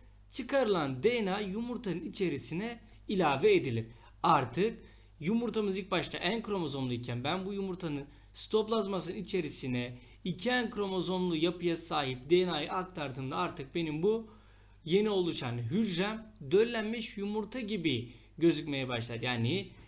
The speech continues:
zigot görevi görmeye başlar. Ben buna gerekli işlemleri yaptığımda artık benim bu yumurta hücrem mitoz bölümüne geçirerek embriyoyu oluşturur. Daha sonra embriyo başka bir canlının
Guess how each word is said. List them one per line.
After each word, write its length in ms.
zigot 540
görevi 460
görmeye 560
başlar. 420
Ben 260
buna 180
gerekli 480
işlemleri 600
yaptığımda 840
artık 420
benim 240
bu 60
yumurta 380
hücrem 480
mitoz 420
bölümüne 300
geçirerek 720
embriyoyu 600
oluşturur. 520
Daha 200
sonra 240
embriyo 680
başka 480
bir 240
canlının 680